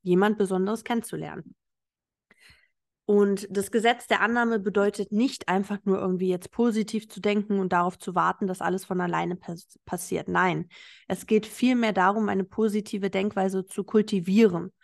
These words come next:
und diese dann mit konkreten Handlungen zu verbinden. Im Sinne von, wie ihr geht raus,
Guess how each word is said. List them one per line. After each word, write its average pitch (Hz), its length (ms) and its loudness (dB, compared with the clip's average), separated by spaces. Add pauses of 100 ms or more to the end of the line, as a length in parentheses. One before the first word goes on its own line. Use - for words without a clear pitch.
(380)
und 202 180 4
diese 247 240 0
dann 202 240 2
mit 196 220 -2
konkreten 208 580 -2
Handlungen 185 420 2
zu 180 140 -10
verbinden. 170 640 -6 (1120)
Im 214 160 10
Sinne 214 240 8
von, 190 500 0 (100)
wie 190 420 2
ihr 185 200 2
geht 190 280 -2
raus, 175 420 -2